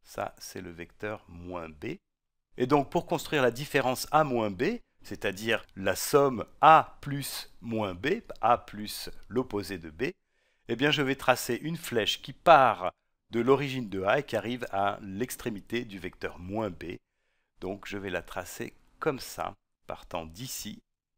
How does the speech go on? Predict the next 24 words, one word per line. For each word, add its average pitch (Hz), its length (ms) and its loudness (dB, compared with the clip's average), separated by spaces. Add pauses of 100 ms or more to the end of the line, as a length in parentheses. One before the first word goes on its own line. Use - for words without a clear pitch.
jusque 104 500 -10
là. 76 180 -8 (640)
Voilà, 80 220 -4
donc 95 260 -12
ça, - 560 2
c'est - 240 -6
le 131 80 0
vecteur 104 720 -2 (160)
A 139 220 6 (1080)
moins 135 520 -8 (800)
B. 85 160 -12 (880)
Alors, 110 180 6
je - 60 -8
peux 156 100 2
faire 156 220 6
une 113 160 -4
dernière 143 360 2
petite - 300 -8
remarque 113 400 0
avant 104 260 -2
de 90 200 -8
terminer 113 420 -4
cette 98 240 -6
vidéo. 95 480 -2